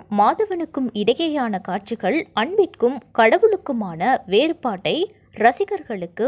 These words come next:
உணர்த்த செய்தது. இதில் உலகநாயகனின் கதாபாத்திரத்திற்கு அடுத்தபடியாக மாதவனின் கதாபாத்திரம் பேசப்பட்டது.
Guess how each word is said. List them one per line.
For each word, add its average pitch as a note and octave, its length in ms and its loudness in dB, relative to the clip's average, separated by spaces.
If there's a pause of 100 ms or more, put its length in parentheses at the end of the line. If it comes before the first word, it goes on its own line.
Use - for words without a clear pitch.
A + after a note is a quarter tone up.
உணர்த்த D#4+ 380 -2
செய்தது. E3+ 600 -6 (280)
இதில் G#3 340 -2 (140)
உலகநாயகனின் C4+ 920 -4
கதாபாத்திரத்திற்கு G#3 1040 -4 (160)
அடுத்தபடியாக G3+ 1080 -2 (380)
மாதவனின் D#4+ 720 0
கதாபாத்திரம் A#3+ 760 -4
பேசப்பட்டது. A3 720 -6